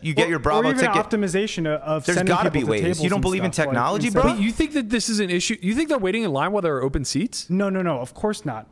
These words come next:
Speaker 2: But I think that there's a massive lag time between seating and, and an
Speaker 3: I
Speaker 2: open
Speaker 3: promise
Speaker 2: seat
Speaker 3: you
Speaker 2: from
Speaker 3: it's not.
Speaker 1: Or the ticket buying line.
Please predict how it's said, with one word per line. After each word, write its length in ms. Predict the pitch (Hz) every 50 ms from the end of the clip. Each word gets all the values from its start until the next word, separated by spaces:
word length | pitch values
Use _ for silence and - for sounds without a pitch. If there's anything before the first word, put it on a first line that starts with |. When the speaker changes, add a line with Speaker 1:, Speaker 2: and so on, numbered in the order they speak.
| 135 131
Speaker 2:
But 240 | - 160 139 - - -
I 120 | 165 180
think 260 | - - 202 202 -
that 160 | 196 180 180
there's 220 | 190 175 170 151 170
a 140 | 160 151 143
massive 380 | 147 151 160 170 - 180 151
lag 460 | 139 131 131 139 151 185 208 185 -
time 300 | - - 151 139 139 143
between 360 | 139 147 - - - 151 143 139
seating 440 | - - 175 170 165 165 160 156
and, 180 | 147 135 135 - -
and 200 | 135 139 139 139
an 160 | 131 139 139
Speaker 3:
I 80 | 135 135
Speaker 2:
open 100 | 139 147
Speaker 3:
promise 220 | 147 143 139 127
Speaker 2:
seat 60 | - 123
Speaker 3:
you 40 | 113
Speaker 2:
from 20 |
Speaker 3:
it's 100 | 104 -
not. 200 | 110 104 92 85 190
Speaker 1:
Or 100 | 190 151
the 140 | 147 180
ticket 320 | - - 214 226 - 165 131
buying 260 | 151 139 135 131 123
line. 460 | 123 120 117 120 127 143 175 175 -